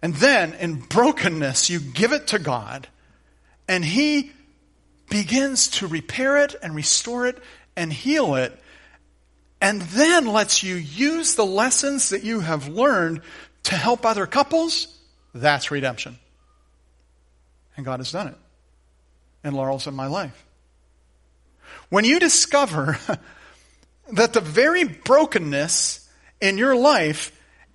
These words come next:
is what God wants to, in a miraculous way, use to help others that you never dreamed you would have opportunity to help,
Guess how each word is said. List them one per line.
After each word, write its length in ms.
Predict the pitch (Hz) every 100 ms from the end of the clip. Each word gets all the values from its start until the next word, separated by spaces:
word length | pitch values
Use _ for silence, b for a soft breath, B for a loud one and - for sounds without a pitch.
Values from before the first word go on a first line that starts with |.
| _ _
is 200 | - -
what 300 | 202 233 214
God 360 | 165 247 285 233
wants 340 | 247 285 - -
to, 160 | 269 240
in 80 | 214
a 60 |
miraculous 800 | 196 190 226 311 - 208 170 156
way, 420 | 143 139 131 131 - B B -
use 420 | 170 254 277 -
to 120 | 208
help 300 | 190 202 -
others 400 | 165 208 277 254
that 120 | 247 240
you 120 | 247
never 500 | 254 302 320 311 320
dreamed 460 | 269 311 330 330
you 100 | 277
would 100 | 285
have 160 | 285 277
opportunity 640 | 277 277 - 285 269 247 240
to 100 | 226
help, 440 | 294 302 - -